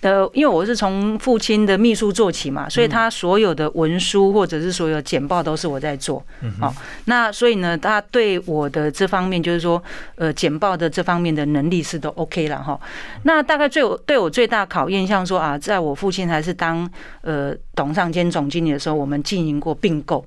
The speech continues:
Speaker 1: 好，就是说我们里面，
Speaker 2: 嗯。
Speaker 1: 集团里面有一个品牌叫立德，好，
Speaker 2: 是。
Speaker 1: 或者是一个叫贝斯的品牌。
Speaker 2: 嗯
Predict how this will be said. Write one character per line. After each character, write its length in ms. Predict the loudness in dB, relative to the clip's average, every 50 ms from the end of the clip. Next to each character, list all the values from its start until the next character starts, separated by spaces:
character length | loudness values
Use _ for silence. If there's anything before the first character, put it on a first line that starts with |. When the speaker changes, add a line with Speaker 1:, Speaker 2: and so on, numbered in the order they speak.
| -10 -16 -8
Speaker 1:
好， 200 | -6 -6 -4 -2
就 100 | -2 -2
是 60 | -2
说 160 | 0 0 0
我 80 | 0 0
们 220 | 0 0 -2 -2
里 120 | -2 -2 -2
面， 220 | 0 0 0 -2
Speaker 2:
嗯。 80 | -2 -6 -6
Speaker 1:
集 160 | -4 -2 0
团 120 | 0 0 0
里 80 | 0
面 160 | 0 0 0
有 160 | 0 0 -2 -2
一 60 | -2
个 240 | -2 -2 -2 -2 -2
品 240 | -4 -4 -4 -4
牌 160 | -4 -4 -4 -2
叫 160 | 0 0 2
立 180 | 4 2 2
德， 220 | 2 0 -2 -4 -4 -6 -16 -16 -18 -10 -4
好， 160 | -2 -2 0
Speaker 2:
是。 60 | 0
Speaker 1:
或 100 | 0 0
者 60 | 0
是 60 | -2 -4
一 140 | -4 -4
个 100 | -2 -2
叫 200 | 0 0 0 0
贝 260 | 0 0 0 0 0 -2
斯 160 | -2 -4 -4
的 80 | -4
品 160 | -4 -4 -6 -6
牌。 260 | -6 -6 -8 -8 -8 -10 -12 -12 -10
Speaker 2:
嗯 60 | -10